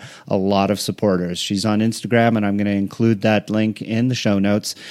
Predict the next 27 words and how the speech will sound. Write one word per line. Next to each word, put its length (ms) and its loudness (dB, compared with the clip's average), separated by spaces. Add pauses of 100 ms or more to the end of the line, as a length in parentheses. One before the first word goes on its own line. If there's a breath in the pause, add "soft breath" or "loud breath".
(200 loud breath)
Laurel, 280 4
thank 240 0
you 60 2
so 260 2
much 240 4
for 120 0
being 320 0
with 200 -4
me 100 0
today 280 -2
on 120 0
the 80 -4
Tri 220 0
Doc 200 -2
podcast, 540 -2
and 160 -6
thank 240 0
you 60 2
so 200 2
much 320 0
for, 460 0 (380 loud breath)
um, 580 -2
just 260 -4
a 60 0
great 280 0
dialogue, 640 2
uh, 280 0